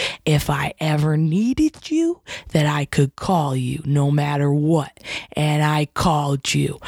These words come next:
I didn't know where I was. I didn't have anybody. My phone was broken." And he was like, "God damn, she makes a good fucking argument." And that's true. 'Cause I did.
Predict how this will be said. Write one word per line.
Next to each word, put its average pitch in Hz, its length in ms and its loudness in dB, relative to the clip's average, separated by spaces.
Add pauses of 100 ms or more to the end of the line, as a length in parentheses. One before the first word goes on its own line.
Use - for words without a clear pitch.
(220)
I 160 240 -2
didn't 160 240 2
know 160 180 0
where 151 260 0
I 143 200 -2
was. 147 440 -2 (120)
I 151 180 -2
didn't 151 240 2
have 151 240 0
anybody. 147 680 -2
My 143 260 2
phone 139 440 0
was 135 140 0
broken." 147 680 -2 (480)
And 139 160 0
he 139 140 2
was 131 180 -2
like, 139 300 -4 (500)
"God 127 300 -2
damn, 131 320 -2
she - 160 -2
makes 139 240 0
a - 160 -14
good 143 320 0
fucking 170 480 -4 (100)
argument." - 540 -10 (300)
And 143 100 2
that's 143 140 0
true. 226 240 -2 (1200)
'Cause 135 140 0
I 147 80 0
did. 196 220 0